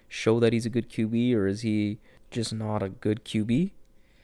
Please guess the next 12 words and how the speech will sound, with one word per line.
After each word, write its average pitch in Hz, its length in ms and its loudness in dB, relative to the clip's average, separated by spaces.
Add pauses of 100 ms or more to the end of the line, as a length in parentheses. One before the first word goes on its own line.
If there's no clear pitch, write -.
(840)
I'll 131 180 4
add 139 180 0
some 127 180 -2
color 123 340 2
to 113 160 -4
these 107 300 -4
thoughts 104 500 -2
by 107 220 0
going 113 340 0
through 107 400 -4
now 98 420 -2
my 101 400 -4